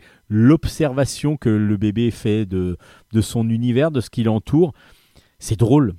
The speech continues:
c'est très drôle parce que du coup il y a un décalage par rapport à ce qu'on peut ressentir, un bébé qui arrive vraiment à rien, à rien faire,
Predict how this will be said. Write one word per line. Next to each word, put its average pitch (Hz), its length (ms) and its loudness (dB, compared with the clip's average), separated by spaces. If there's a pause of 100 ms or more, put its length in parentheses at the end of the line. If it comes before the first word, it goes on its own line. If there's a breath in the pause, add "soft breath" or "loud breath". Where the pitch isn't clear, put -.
c'est - 180 -10
très 143 220 -2
drôle 151 240 2
parce - 240 -6
que 135 180 6 (300 soft breath)
du 107 100 -2
coup - 160 0
il 156 60 0
y 131 40 0
a 104 60 0
un 101 80 -2
décalage 143 720 0
par 113 140 -8
rapport 123 340 -4
à 110 40 -2
ce - 100 -10
qu'on 104 340 -2
peut 113 160 -4
ressentir, 113 500 -6
un 117 120 -4
bébé 110 260 0
qui 113 300 -10
arrive 107 280 -10
vraiment 113 300 -6
à 101 40 -8
rien, 107 220 -6
à 107 120 -6
rien 110 200 -4
faire, 143 280 -4